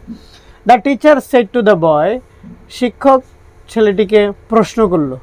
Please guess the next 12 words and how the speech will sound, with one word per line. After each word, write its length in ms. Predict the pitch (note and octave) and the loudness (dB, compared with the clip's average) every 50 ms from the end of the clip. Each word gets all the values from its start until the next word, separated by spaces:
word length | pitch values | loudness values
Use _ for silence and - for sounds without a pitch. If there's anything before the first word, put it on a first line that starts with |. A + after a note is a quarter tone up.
| - - F#3+ | -12 -8 -4
জিজ্ঞেস 440 | F#3 B3 G#3+ G#3 G3 A3+ F3 - - | -4 -2 -2 0 0 0 0 0 -4
করলো 240 | - G3 E3+ D#3 D#3 | -8 -6 -6 -4 0
বা 160 | F3 G3 G3+ | 0 0 0
বললো, 500 | F#3 E3+ - F#3 G3+ A#3 A3 G3 F3 E3 | 0 -4 -2 0 2 2 4 2 0 0
কারণ 220 | - B3+ C4 C4 | 2 2 2 2
এখানে 200 | C4 - C4 C4+ | 0 0 -2 -2
প্রশ্ন 340 | C4+ D#4+ B3+ G#3 - - A#3+ | -2 -2 -4 -4 -4 -4 -2
করা 80 | G#3+ G#3+ | 0 0
হয়েছে 280 | F#3+ F3 - - G3+ | 0 0 0 -2 -2
যে, 80 | G3+ A3+ | 0 0
"Do 180 | G3+ F#3 F#3 G#3 | 0 0 0 0
you 280 | G#3+ G#3+ A3 A3+ A3 | 2 2 0 0 -2